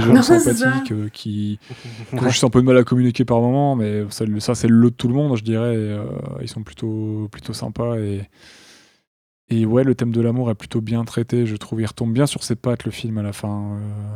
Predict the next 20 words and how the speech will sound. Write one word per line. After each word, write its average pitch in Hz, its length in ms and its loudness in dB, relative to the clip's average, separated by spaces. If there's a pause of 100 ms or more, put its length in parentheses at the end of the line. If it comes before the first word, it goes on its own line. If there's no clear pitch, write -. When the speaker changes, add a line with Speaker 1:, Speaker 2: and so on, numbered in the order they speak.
(320)
Speaker 1:
euh... 123 80 0
et 123 60 6
notamment 131 380 4
le, 131 120 0
du 110 140 -8
fait 135 180 -2
que 110 360 2
ça 110 140 -6
soit 123 140 0
des 113 160 4
enfants, 117 200 0
parce - 140 -6
que - 60 -4
je - 80 -6
sais 110 100 -4
pas 104 100 0
pour 110 200 0
vous, 127 140 4
mais, 120 120 2
euh, 104 120 2